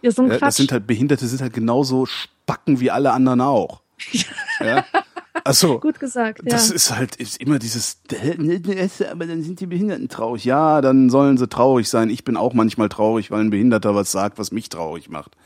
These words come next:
Speaker 1: Ja.
Speaker 2: Kriegt euch alle mal wieder ein, bitte. Alle. Alle. <laughs> Und nochmal, alle.
Speaker 1: Ja.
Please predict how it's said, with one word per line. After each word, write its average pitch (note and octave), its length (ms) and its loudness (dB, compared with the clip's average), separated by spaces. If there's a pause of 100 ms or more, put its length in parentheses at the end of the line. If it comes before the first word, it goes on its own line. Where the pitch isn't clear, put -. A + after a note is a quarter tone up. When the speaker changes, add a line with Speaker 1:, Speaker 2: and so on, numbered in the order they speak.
(160)
Speaker 1:
Ja. G#3+ 380 0
Speaker 2:
Kriegt - 260 -4
euch - 260 -8
alle C#3+ 180 6
mal A#2 180 4
wieder G2+ 200 -2
ein, F2+ 200 -8
bitte. - 260 -12
Alle. G#2+ 300 -2 (1040)
Alle. G2+ 320 0 (1160)
<laughs> - 80 -2 (420)
Und B2 140 2
nochmal, G2 400 -2
alle. G2 280 0 (720)
Speaker 1:
Ja. A#3 260 4